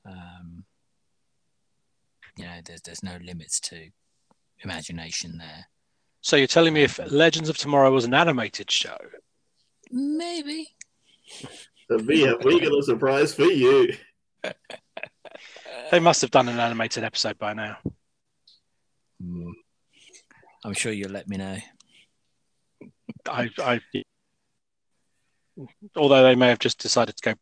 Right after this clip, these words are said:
Speaker 2: puppets or claymation instead.
Speaker 1: Yikes.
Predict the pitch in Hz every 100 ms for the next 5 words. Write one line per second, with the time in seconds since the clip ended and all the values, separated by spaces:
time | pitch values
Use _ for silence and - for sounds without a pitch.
0 | _ 110 - 117 117 - 120 110 110 -
1 | 107 104 - 107 - _ _ _ _ _
2 | _ _ _ _ _ _ _ _ _ -
3 | - 226 - - - -